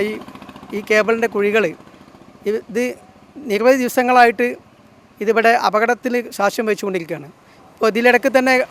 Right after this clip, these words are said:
രണ്ട് മൂന്ന് ബൈക്കുകളും മറ്റു വാഹനങ്ങളൊക്കെ തന്നെ അപകടത്തിൽപ്പെട്ടിട്ടുണ്ട്.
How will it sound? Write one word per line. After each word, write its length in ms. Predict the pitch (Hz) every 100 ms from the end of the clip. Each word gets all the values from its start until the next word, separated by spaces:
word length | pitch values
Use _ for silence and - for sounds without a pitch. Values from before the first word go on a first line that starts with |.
| 262
രണ്ട് 160 | 220 233
മൂന്ന് 140 | 247 233
ബൈക്കുകളും 480 | 214 - 240 233 180 - -
മറ്റു 200 | 202 226
വാഹനങ്ങളൊക്കെ 440 | 226 226 233 226 254
തന്നെ 140 | 254 233
അപകടത്തിൽപ്പെട്ടിട്ടുണ്ട്. 880 | 220 214 - - 196 190 175 156